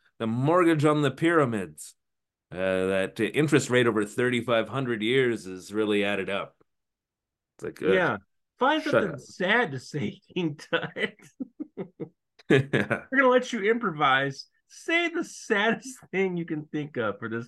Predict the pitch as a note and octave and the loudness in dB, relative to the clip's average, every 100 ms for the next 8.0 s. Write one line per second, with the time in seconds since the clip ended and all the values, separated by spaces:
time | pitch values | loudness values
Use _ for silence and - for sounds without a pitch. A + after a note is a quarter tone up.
0 | - A#2+ A#2+ A2 A2 - B2+ A#2+ A2 G#2+ | -4 -2 -2 -6 -8 -6 -6 -4 -4 -4
1 | F2+ D#2+ - - _ _ _ - - E3 | -4 -4 -12 -20 _ _ _ -6 2 4
2 | E3 D#3 D3 D#3 D3+ C3 B2 A#2 A2+ A2+ | 6 6 6 6 6 6 4 4 4 2
3 | B2 A#2 G#2+ F#2+ F2+ G2+ G#2 C3 B2+ A2+ | 2 4 4 0 -4 -4 0 2 4 4
4 | G#2 G#2+ G2+ F2+ - G#2+ F#2+ C#2+ - - | 2 0 -2 -8 -10 -8 -6 -8 -12 -18
5 | - _ _ _ - G3+ F3+ C#3 C#3 C3+ | -20 _ _ _ -2 2 2 2 2 2
6 | C3+ B2 G2+ B2 A#2+ A2+ C3 A#2+ A#2 A2 | 2 0 2 2 2 0 2 2 0 -2
7 | A2+ A2+ G#2+ G2+ G2 G#2 G2 F#2+ F#2 D3 | -2 2 2 0 -2 -6 -2 -2 2 2